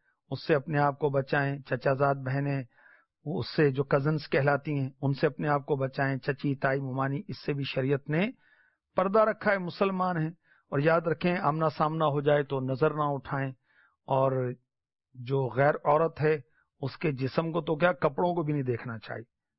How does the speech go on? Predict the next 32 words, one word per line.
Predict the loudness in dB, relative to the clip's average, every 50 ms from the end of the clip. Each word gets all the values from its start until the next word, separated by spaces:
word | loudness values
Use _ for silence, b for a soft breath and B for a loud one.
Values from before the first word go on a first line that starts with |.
| _ _ -4 2
بات | 2 4 4 2 0
کرنے | 0 -2 0 0 0 -4 -2
کی | -2 -2
نوبت | 0 2 2 4 4 2 4 4
آئے، | 4 4 4 2
کبھی | 0 -2 -2 0 -2
ایسی | -2 -2 -4 -6 -10
کوئی | -8 -8 -8 -6
صورت | -4 -2 -2 -2 -4 -4 -4
ہو | -4 -4 -4 _ b b b b b b -8
تو | -6 -2 -2 0
نظر | 2 2 2 2
نیچی | 0 -6 _ _ _ -6 -6 -4 -2 0 0
رکھنی | 0 0 0 -2 -4 -4
چاہیے، | 0 0 0 2 2 2 0 0
اس | -2 -4 -8
کے | -8 -8
جسم | -8 -8 -10 -10 -8 -6 -6 -6
پر، | -4 0 0 0 0
وجود | -2 -6 -8 -8 -8 -10 -10 -8
پر | -8 -8
نظر | -8 -4 0 2 2 2 2 -2 B B B B B B B B 0
نہیں | 2 2 2
پڑنی | 2 0 -2 -2 -2 -4 -4
چاہیے۔ | -6 -8 -8 -6
کوئی | -4 -2 0
مذاق | 0 4 4 4 4 2 2
اڑاتا | 2 2 2 2 2 0
ہے | 0
تو | 0 -2 -4 0
اڑاتا | 2 2 2 2 2 0 0
رہے۔ | -2